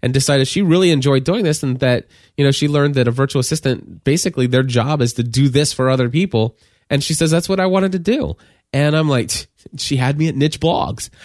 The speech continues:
I mean, it really, I mean, she, uh, she has some specialized information. For her to pick up and learn how to,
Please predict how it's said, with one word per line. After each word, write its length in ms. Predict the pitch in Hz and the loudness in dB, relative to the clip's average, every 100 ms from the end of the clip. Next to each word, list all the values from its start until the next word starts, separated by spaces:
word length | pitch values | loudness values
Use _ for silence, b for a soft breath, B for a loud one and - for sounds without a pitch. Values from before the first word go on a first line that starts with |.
| B - | B -2
I 80 | |
mean, 220 | 156 160 156 | 2 2 0
it 280 | 147 170 | -2 -2
really, 400 | 170 240 226 113 | 0 0 2 2
I 40 | 139 | 2
mean, 100 | 160 | 2
she, 400 | - 196 220 220 170 | 2 2 0 -2 -6
uh, 100 | 175 | -6
she 240 | - 185 | -2 2
has 200 | 185 156 | 2 2
some 140 | - 185 | 0 -2
specialized 800 | - - 123 135 151 135 151 131 | -2 -2 -4 -2 -2 0 0 -2
information. 480 | 123 - 208 - 107 b b b | -4 -2 -4 -4 -10 b b b
For 200 | - 151 | 0 0
her 400 | 98 180 202 247 | 2 0 2 0
to 160 | - 175 | -2 0
pick 260 | 196 190 | 0 0
up 160 | 196 196 | -2 0
and 220 | 135 135 | 0 2
learn 220 | 147 185 | 2 2
how 240 | 165 160 160 | 0 -2 -2
to, 300 | 151 127 | 2 2